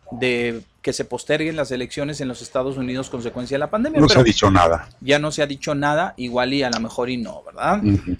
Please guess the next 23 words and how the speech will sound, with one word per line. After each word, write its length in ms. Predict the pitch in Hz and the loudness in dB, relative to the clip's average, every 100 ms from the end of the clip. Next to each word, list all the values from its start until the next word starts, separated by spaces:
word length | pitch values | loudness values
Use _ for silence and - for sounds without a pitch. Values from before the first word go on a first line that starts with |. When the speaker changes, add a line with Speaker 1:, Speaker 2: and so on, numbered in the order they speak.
| - | -2
Speaker 1:
El 240 | 127 127 | -2 -2
presidente, 720 | 123 117 147 147 165 151 127 | -4 -6 -6 -4 0 2 0
el 180 | 104 120 | -2 -8
presidente 500 | 127 127 127 131 156 | -10 -6 -6 -4 -6
de 40 | |
los 100 | 131 | -8
Estados 260 | 113 147 139 | -6 -6 -4
Unidos, 200 | 135 135 | -6 -4
Donald 260 | 143 143 | -4 -4
Trump, 340 | 135 214 220 214 _ - | 0 2 2 -4 _ -2
asegura 640 | 151 - 165 262 202 113 - _ - | 0 0 0 2 2 0 -8 _ 0
que 100 | 143 | 4
va 140 | 175 | 4
a 80 | 165 | 2
tener 340 | 151 160 185 - - | 0 0 -2 -4 2
una 220 | 269 269 | 4 6
vacuna 380 | 175 139 170 180 | 2 0 -4 -2
lista, 540 | 156 139 - 196 240 _ _ _ - _ - - | -2 -2 -4 -4 -6 _ _ _ -20 _ -14 -6
eh, 380 | 127 123 117 - - - - - - | -2 -2 -2 -8 -20 -20 -20 -10 -2
para 420 | 120 120 113 104 | 2 2 -2 -2
combatir 380 | - 135 120 160 | 2 4 4 4
el 120 | 185 | 4
covid 320 | 185 123 147 | 2 2 0